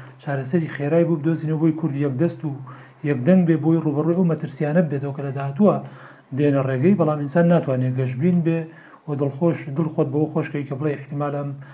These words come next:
ئەم دوو سەرکردایەتیە بگەنە ئەو ئاستی بەرپرسیارەتیەی کە بیر لە یەکڕیزی ناو ماڵی کورد بکەنەوە. ئەوەی باست کرد لە پەرتەوازەی شیعە و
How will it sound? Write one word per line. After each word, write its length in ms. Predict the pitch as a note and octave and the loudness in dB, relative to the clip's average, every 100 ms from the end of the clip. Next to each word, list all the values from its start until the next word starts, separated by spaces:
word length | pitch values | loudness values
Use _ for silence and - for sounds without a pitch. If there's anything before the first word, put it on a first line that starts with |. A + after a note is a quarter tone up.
| - | -6
ئەم 100 | G3+ F#3 | 2 2
دوو 160 | D3 B2+ | 2 -4
سەرکردایەتیە 800 | C3+ - B2 C#3 C3+ C3 D3 C#3+ - - - - - | -6 -6 -4 -2 -2 -6 -4 -4 -8 -16 -20 -16 -6
بگەنە 300 | D3+ D3+ D3 | 0 0 0
ئەو 100 | F3 F3+ F#3 - | 0 0 -2 -4
ئاستی 380 | D3+ C3 - C#3+ | -6 -6 -8 -6
بەرپرسیارەتیەی 800 | C3+ B2+ C3 D3+ C#3+ C#3 C3+ D#3 D#3 | -6 -6 -8 -4 -2 -2 -2 -2 -2
کە 80 | B2+ | 0
بیر 140 | D#3 C#3+ | 0 0
لە 80 | C3+ C3+ - - - - | -4 -8 -16 -20 -12 -6
یەکڕیزی 380 | B2+ C3 B2+ D3 | -4 -2 -2 0
ناو 100 | C#3 C#3 | 0 2
ماڵی 200 | C#3 B2+ | 0 0
کورد 160 | C3+ - | -4 -6
بکەنەوە. 340 | - G#2 F#2+ - - - - - | -6 -8 -8 -14 -20 -20 -14 -4
ئەوەی 160 | D3 E3+ | 2 4
باست 200 | F3 - | 4 0
کرد 140 | E3 C#3+ | -2 0
لە 60 | C#3+ | -2
پەرتەوازەی 560 | D3+ D3 C#3+ C#3 C#3 D3+ | -4 -2 0 0 0 -2
شیعە 220 | D#3 C#3+ | -2 -2
و 60 | D3 | -2